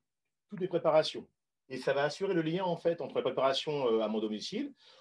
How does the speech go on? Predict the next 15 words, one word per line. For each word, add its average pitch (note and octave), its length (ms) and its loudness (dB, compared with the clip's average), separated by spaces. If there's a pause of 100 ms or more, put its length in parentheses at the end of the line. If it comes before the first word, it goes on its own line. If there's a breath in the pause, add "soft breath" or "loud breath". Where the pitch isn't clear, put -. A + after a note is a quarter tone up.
(160 soft breath)
ou G#2+ 140 -2
en F#2+ 80 -6
classe, A#2+ 420 -4
le G2+ 80 -8
midi, F#2 380 -8
sur A2+ 160 -12
mes F2 80 -14
temps F2+ 140 -16
de E2+ 80 -14
pause, - 340 -8 (320 soft breath)
peu A#2 80 -4
importe A2 340 -2
quand G#2 80 -6
on F#2+ 60 -12
travaille, D3 400 -2